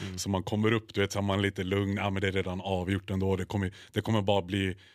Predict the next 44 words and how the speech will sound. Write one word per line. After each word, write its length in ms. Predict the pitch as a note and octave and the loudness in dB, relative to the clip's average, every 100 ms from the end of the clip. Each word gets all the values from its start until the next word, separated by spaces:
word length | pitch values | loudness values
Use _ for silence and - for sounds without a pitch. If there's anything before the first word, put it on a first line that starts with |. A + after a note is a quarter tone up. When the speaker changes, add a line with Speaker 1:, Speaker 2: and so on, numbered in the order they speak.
| - - | -20 0
Speaker 2:
eh, 140 | G#2 F#2 | 2 2
fria 340 | - A2+ G2+ | 2 2 2
rutin 420 | G2 - B2 A#2 | 0 0 2 2
och 80 | F#2+ | 2
sen 160 | G2+ F#2 | -2 -2
prisutdelning." 840 | G2+ F2 F#2+ G#2 G#2 E2+ E2+ - _ _ - - - - | -2 -2 0 2 2 0 -8 -14 _ _ -20 -18 -18 -10
Men 120 | F#2 G#2 | 2 2
då 80 | |
sa 100 | A#2 | 4
han 100 | A#2 | 2
så 80 | A2+ | 2
bara, 120 | A2 A2+ | 0 0
"Nej, 320 | E3+ F#3+ G3 | 0 2 2
men 180 | E3 D#3 | 2 0
ni 260 | C3+ D#3+ | 0 0
ska 180 | - F#3 | 0 2
gå 80 | E3+ | 2
upp 120 | E3 | 2
och 60 | D3+ | 2
köra 320 | F3 C#3+ C3 | 4 2 2
igen." 380 | D#3+ G3 A#2+ A#2+ | 2 2 4 2
<laughs> 60 | - | 2
Jag 80 | C#3 | 2
bara, 120 | A2+ - C#3+ | 2 0 0
"Va? 120 | D#3 - | 0 0
<laughs> 1300 | A3 - G#3 - - - - - - A#3+ - A#3 - | -6 -4 -6 -4 -2 -2 -2 -4 -2 -6 -4 -8 2
Vad 160 | D3+ D3 | 2 4
säger 380 | G3+ C#3+ F3 | 2 4 4
du?" 120 | D3+ - - - - | 2 -2 -12 -16 -10
Och 160 | - C#3 | 0 2
då 160 | C#3 | 4
liksom 260 | B2 A2+ B2+ | 4 2 0
gick 120 | A2+ | 0
ju 60 | G#2+ | 0
pulsen 500 | - B2+ A2+ - G2 | 0 2 2 2 0
upp 140 | D#2+ | 0
direkt. 520 | G2 F#2+ - - - - - _ _ - - | 0 2 -2 -8 -10 -10 -16 _ _ -16 -2
Men 140 | A#2 | 4
då 100 | B2+ | 4
kände 360 | A#2 D3 A#2 G#2+ | 4 2 2 2
jag 80 | A#2+ | 2
ju 60 | |
också 300 | G2 - G#2+ | 0 0 0
att, 220 | F#2 - | 0 -6